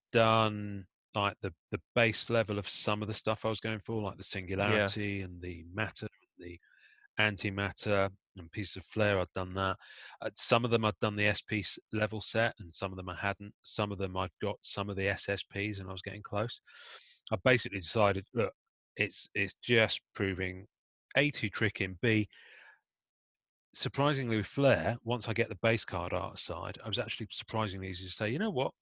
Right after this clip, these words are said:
Speaker 1: I'd rather have this." So I've opened up my S S P stuff and my Power Blast and my high-end stuff, and I've been trading that for the higher-end stuff from this, like the comic clippings and the three D cards.
Speaker 2: That's awesome, man. I love that.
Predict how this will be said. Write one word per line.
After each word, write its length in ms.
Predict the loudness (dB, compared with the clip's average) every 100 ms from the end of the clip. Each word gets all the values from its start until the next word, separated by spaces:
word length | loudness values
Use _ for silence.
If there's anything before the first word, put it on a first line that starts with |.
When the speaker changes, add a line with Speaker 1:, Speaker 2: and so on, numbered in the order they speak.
| _ _ _ _ -8
Speaker 1:
I'd 120 | -6 -2
rather 280 | -2 0 -2
have 200 | -4 -4
this." 300 | -4 -4 -4 -16 _ _ _ _
So 200 | 0 2
I've 120 | 4
opened 360 | 4 2 -2 0
up 200 | 0 0
my 180 | -4 -4
S 200 | -4 -4
S 100 | -8
P 220 | -6 -6
stuff 340 | -6 -8 -10 -10
and 100 | -10
my 100 | -12 -8
Power 240 | -8 -8 -6
Blast 380 | -6 -6 -8
and 60 | -10
my 100 | -8
high-end 420 | -6 -6 -6 -10
stuff, 300 | -14 -14 -14 -16 _ -20 -20 -20 -10 -2
and 100 | -2
I've 120 | 0
been 160 | -2
trading 460 | 0 2 2 0 -2
that 260 | 0 0 -6 _
for 100 | -10
the 100 | -8
higher-end 440 | -6 -6 -6 -8 -10
stuff 220 | -12 -14
from 100 | -10
this, 220 | -8 -8 -10
like 120 | -14
the 80 | -12
comic 320 | -12 -12 -12
clippings 480 | -14 -12 -16 -16 -16
and 120 | -16
the 60 |
three 240 | -12 -10 -8
D 160 | -10 -10
cards. 240 | -16 -12 0
Speaker 2:
That's 180 | 2 6
awesome, 400 | 6 6 2 -6
man. 300 | -6 -8 -12 _ -20 -2
I 40 | 4
love 200 | 4 4
that. 260 | 0 0